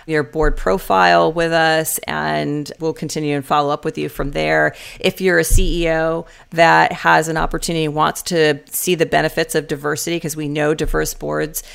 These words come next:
result in outperformance for a company. So if your C E O wants to take advantage of that and plug into this program, you can also go to that same location and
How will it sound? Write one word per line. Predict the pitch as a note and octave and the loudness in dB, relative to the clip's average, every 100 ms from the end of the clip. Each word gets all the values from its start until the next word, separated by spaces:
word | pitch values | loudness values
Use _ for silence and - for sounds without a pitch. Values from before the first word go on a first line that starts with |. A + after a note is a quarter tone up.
| - - - C#3+ | -20 -20 -14 -6
result | D3+ D3+ D#3 D#3 - | 0 2 0 -2 -4
in | D3+ - | -4 0
outperformance | - D#3+ - D#3+ D3+ D3 D#3+ - | 2 2 -2 -6 -4 -4 -4 -8
for | - D3 C#3+ | -6 -4 -4
a | |
company. | C#3+ D3 C#3 D#3+ F3 F#3 | -4 -8 -6 -6 -6 -6
So | F3+ | -6
if | D3 | -6
your | D3 | -6
C | - F#3+ D#3+ | -4 -2 0
E | E3+ | 0
O | |
wants | D#3 D3+ - | 0 0 0
to | - | -2
take | D#3+ D#3+ | -4 -4
advantage | C#3+ D3+ D3+ D#3+ | -6 -6 -6 -8
of | F3 | -6
that | F3 F3 F3+ - | 0 2 2 2
and | D3+ D3 C#3+ - - - | -4 -2 -4 -4 -4 2
plug | - D#3 | 4 4
into | D#3+ D3+ | 2 -4
this | D3+ D3 | -6 -8
program, | - E3 F3+ G3 G3+ G3 | -6 -4 -2 -2 -2 -2
you | D#3 | -2
can | E3 D3+ | -2 -2
also | D3+ - D3+ D3+ D3 - - - | -2 -2 0 0 -2 -8 -20 0
go | D#3 | 0
to | D3+ | 2
that | D3+ - | -2 -4
same | D#3+ D3 | -4 -4
location | D3+ D3 D#3 - D3+ D3+ | -4 -2 0 0 -2 -6
and | D3 C#3+ | -8 -10